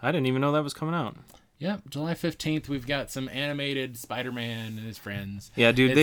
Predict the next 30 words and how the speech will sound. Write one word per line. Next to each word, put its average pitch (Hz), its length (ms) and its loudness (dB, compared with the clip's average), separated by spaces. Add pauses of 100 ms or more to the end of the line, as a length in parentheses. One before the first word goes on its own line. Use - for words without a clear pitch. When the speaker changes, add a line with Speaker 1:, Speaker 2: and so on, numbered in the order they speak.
Speaker 1:
they, 139 40 0 (160)
Speaker 2:
it's 143 100 2
Speaker 1:
they - 20 -2
Speaker 2:
not 180 180 8
got 151 140 2
the 135 140 2
art, 127 240 2
I'm 113 120 -4
sure, 113 400 -2
that 104 240 -8
the 101 280 -8
Sony, 113 760 -8
um 92 640 -14
Speaker 1:
Oh, 101 440 6
mul-, 113 220 4
uh, 98 360 4
Spider-Verse? 123 540 2 (140)
Speaker 2:
Yeah, 120 400 -2
Speaker 1:
Mm. 104 280 -4
Speaker 2:
yeah, 104 260 -6
I'm 110 140 -10
sh-, - 200 -12
I'm 123 140 -8
sure 123 300 -2
it's 110 240 -6
not 110 240 -8
like 95 220 -14
that, 104 400 -2
but, 101 200 -6
uh, 80 140 -18